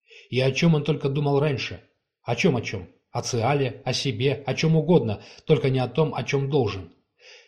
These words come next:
Четыре шага до последнего греха, и первый сделал ты. Как же они не поняли, ведь разгадка лежала на поверхности. Ну хорошо, для него тогда всё было слишком близким. Он не мог думать об Ангеле спокойно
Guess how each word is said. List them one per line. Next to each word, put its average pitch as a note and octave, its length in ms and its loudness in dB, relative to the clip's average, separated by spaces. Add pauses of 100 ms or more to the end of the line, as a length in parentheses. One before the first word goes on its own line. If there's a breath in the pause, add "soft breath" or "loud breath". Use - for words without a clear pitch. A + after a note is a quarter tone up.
(120 loud breath)
Четыре F3 340 4
шага D3 540 0
до C#3+ 100 -2
последнего C#3+ 520 -2
греха, C#3 400 0
и - 160 -8
первый B2+ 500 2
сделал C3 380 -2
ты. - 420 -8 (600)
Как E3+ 200 4
же D3 140 2
они D#3+ 260 2
не D#3 140 2
поняли, C3+ 540 2 (260 loud breath)
ведь C3+ 160 0
разгадка B2 760 -2
лежала B2 360 0
на C3+ 100 0
поверхности. B2 720 -4 (480)
Ну D#3 80 2
хорошо, C#3+ 520 2 (420 loud breath)
для C3+ 160 2
него C#3+ 260 4
тогда D#3+ 420 2
всё D3 240 -2
было D3 200 2
слишком C#3+ 360 -4
близким. C#3 540 0 (280 soft breath)
Он E3 200 6
не F3 100 10
мог D#3+ 280 4
думать C3+ 340 -2
об B2+ 180 -4
Ангеле C#3 400 -4
спокойно B2+ 640 -2